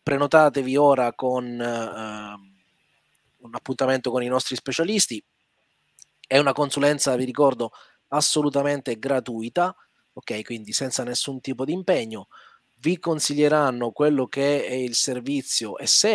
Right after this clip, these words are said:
è il servizio, uhm, più adatto a voi, con il piano più adatto a voi, ditegli che, ehm, avete questo codice preso nel webinar smart quindici e avrete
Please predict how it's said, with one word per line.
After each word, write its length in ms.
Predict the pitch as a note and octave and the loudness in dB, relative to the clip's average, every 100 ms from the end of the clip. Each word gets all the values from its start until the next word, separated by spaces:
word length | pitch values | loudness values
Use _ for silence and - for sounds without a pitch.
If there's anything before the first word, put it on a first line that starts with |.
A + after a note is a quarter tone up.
| A#2+ | 2
è 40 | |
il 180 | A#2+ A2+ | -2 -2
servizio, 880 | - B2 A#2 B2+ A#2+ - A#2+ A2 - | -2 -4 -6 -8 -4 -4 -4 -8 -10
uhm, 220 | G#2 G2+ - | -14 -16 -8
più 120 | C3+ | -4
adatto 320 | B2 A#2+ - | -4 -4 -2
a 20 | F3+ | 0
voi, 440 | F3+ E3 F3 F3 | 2 4 2 0
con 280 | - C3 A#2+ | -4 -6 -6
il 120 | A#2 | -8
piano 280 | - C3 A2+ | -6 -6 -6
più 140 | - | -10
adatto 300 | G#2+ B2 - | -10 -10 -10
a 20 | F#3+ | -6
voi, 340 | C3+ A2+ B2+ - - _ _ _ _ _ _ _ _ | -4 -6 -8 -14 -20 _ _ _ _ _ _ _ _
ditegli 640 | _ C#3+ F3 E3 D3 C#3 B2+ | _ -8 0 2 4 2 2
che, 400 | C#3+ D3 C3+ F2 | 2 4 4 2
ehm, 1040 | A#2+ A#2+ A#2 A2+ A2 G#2+ G#2+ G2+ F2+ F2 | -4 -4 -6 -6 -8 -10 -12 -14 -18 _
avete 360 | G#2 A#2 C3 C3 | -8 -4 -2 -2
questo 380 | C3+ B2+ - A#2 | -2 -4 -4 -2
codice 760 | - D3 B2 A#2 A#2 G#2+ - _ | 2 2 2 -2 -4 -4 -10 _
preso 340 | B2+ B2+ B2 | -4 -2 -2
nel 140 | A#2 A#2 | -4 -4
webinar 540 | B2+ C3+ G#2+ G#2+ G2 F#2 | 0 0 -2 -8 -14 -6
smart 600 | - - A#2+ A#2+ - - | -6 -4 -4 -6 -8 -4
quindici 680 | D3 B2+ C3 D#3 G#3 G#3+ - | -4 -2 -2 0 0 -2 -4
e 80 | C#3 | -2
avrete 560 | C3 C3+ C3+ - D3 | 0 2 2 2 2